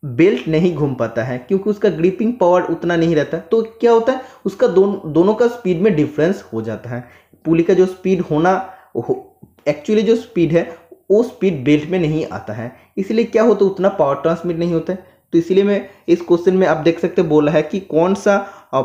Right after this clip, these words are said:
fault का कारण बेल्ट ड्राइव में power loss होता है, तो sleep creep दोनों का वजह से ही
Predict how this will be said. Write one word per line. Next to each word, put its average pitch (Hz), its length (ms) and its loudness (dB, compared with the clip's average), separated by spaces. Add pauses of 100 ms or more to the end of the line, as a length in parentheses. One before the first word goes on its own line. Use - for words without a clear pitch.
(100)
fault 151 240 2
का 165 180 0
कारण 135 380 0 (880)
बेल्ट 160 280 0
ड्राइव 147 180 2
में 180 140 -2
power 135 220 0
loss 147 200 -2
होता 113 180 -8
है, 120 60 -8
तो 127 300 -6 (440)
sleep - 340 -2 (120)
creep 185 260 -2
दोनों 131 220 0
का 151 100 -2
वजह 123 240 -4
से 240 120 -6
ही 302 100 -6